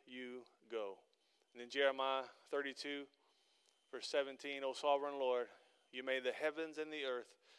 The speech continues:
by your strong hand and your powerful arm." This is Jeremiah saying to God, "Nothing is too hard for you."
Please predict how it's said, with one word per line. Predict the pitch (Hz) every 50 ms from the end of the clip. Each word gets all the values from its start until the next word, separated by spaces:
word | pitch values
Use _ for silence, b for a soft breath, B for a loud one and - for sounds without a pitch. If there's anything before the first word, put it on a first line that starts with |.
| b b b b -
by | 131 123
your | 127 127 123
strong | - - - 151 143 143 143 143 143 143 143 - b b b b
hand | - - 147 147 143 139 139 135
and | 127 113
your | 117 120
powerful | - - - 139 143 143 139 - - 151
arm." | 135 123 120 113 110 110 107 - - _ _ b b b b b b b b b b b b -
This | 120 - -
is | 135 127
Jeremiah | 127 143 143 139 143 143 131
saying | - 151 147 135
to | 143 135
God, | 123 127 117 113 107 107
"Nothing | 120 131 147 151 143 - - - 120 107 104 101 _ _ _ _ _ _ _ _ _ _ _ _ _ _ _
is | 98 98 -
too | - - 120 107
hard | 104 117 113 110 -
for | - - 95
you." | 90 90 92